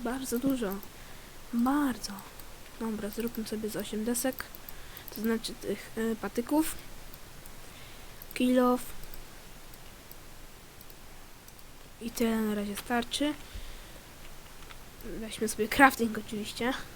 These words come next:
I pójdziemy sobie po brook. Cobble. Dobra. No ta seria na pewno będzie dłużej trwała niż tamta, nie,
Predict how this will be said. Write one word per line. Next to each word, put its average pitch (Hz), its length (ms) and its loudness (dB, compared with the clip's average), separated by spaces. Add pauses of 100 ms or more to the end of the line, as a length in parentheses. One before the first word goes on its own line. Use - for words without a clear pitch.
(1900)
I 269 60 -2
pójdziemy 254 440 4
sobie 233 280 4
po 214 300 0 (520)
brook. 202 580 -2 (960)
Cobble. 190 480 0 (1600)
Dobra. 214 440 -2 (2000)
No 262 160 6
ta 294 120 6
seria 277 280 6
na 262 100 6
pewno 254 240 6
będzie 240 280 4
dłużej 233 340 4
trwała 226 500 2
niż 226 200 2
tamta, 226 340 2
nie, 220 180 2